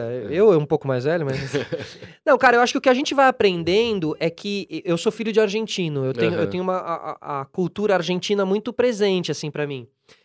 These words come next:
Speaker 2: E uma das coisas que mais me chamou a atenção na T V, lá na comunicação lá, é que tem debates que você fala, "Mano, os caras vão sair na mão." E a última coisa que eles vão fazer é sair na mão.
Speaker 1: Uhum.
Speaker 2: Porque o debate é acalorado,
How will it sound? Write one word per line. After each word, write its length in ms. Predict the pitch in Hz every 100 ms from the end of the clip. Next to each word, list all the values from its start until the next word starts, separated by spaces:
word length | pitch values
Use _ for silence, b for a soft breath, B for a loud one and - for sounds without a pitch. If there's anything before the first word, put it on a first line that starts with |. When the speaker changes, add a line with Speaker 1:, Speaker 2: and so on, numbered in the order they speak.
| b b b b
Speaker 2:
E 60 |
uma 100 | 233
das 140 | 285 247
coisas 180 | 269 -
que 120 | 233
mais 180 | 262 285
me 80 |
chamou 200 | - 247
a 40 | 214
atenção 340 | 196 180 190
na 100 | 180
T 200 | 170 170
V, 300 | 135 127 175
lá 160 | 151 160
na 100 | 156
comunicação 760 | - 170 165 160 139 - 151 139
lá, 260 | 175 208 - _ _ _
é 80 | 185
que 80 | -
tem 280 | 269 302 339 _
debates 720 | 160 196 160 170 220 - 196
que 80 | -
você 80 | 208
fala, 220 | 220 208
"Mano, 140 | 208
os 80 | 170
caras 200 | - 196
vão 140 | 175 190
sair 260 | - 208
na 140 | 208 226
mão." 320 | 175 139 131 _ _ _ _ -
E 80 | 233
a 80 | 226
última 540 | 247 285 - 262 226
coisa 260 | - 196 180
que 100 | 175
eles 140 | 170
vão 140 | 165
fazer 320 | 165 151 135 170
é 100 | 156
sair 260 | - 147
na 140 | 143 131
mão. 240 | 113 101 _ _
Speaker 1:
Uhum. 440 | 113 107 104 107 b _
Speaker 2:
Porque 240 | 185 185 190
o 80 |
debate 600 | 160 170 160 165 - 180
é 120 | 151 190
acalorado, 880 | 220 214 185 175 147 147 151 180